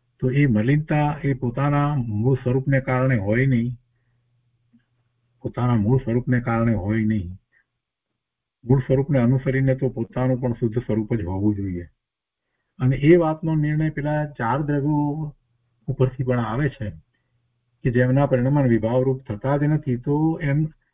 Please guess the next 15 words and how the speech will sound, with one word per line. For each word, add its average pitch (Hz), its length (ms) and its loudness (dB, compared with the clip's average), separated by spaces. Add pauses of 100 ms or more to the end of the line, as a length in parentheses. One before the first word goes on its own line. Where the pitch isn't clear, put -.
(520)
એ 165 180 4
હંમેશા 170 460 0 (460)
એક 202 260 2
રૂપે 156 280 0
શુદ્ધ 156 560 -4 (600)
પરિણમન 139 440 2
જ 175 100 -4
કરી 127 220 0
રહ્યા 104 280 -2
છે. - 180 -20 (500)
ધર્માસ્તિકાય, 123 640 0
અધર્માસ્તિકાય, 117 800 -2
આકાશ 113 320 -4 (100)
અને 110 200 -6
કાળ. 98 300 -8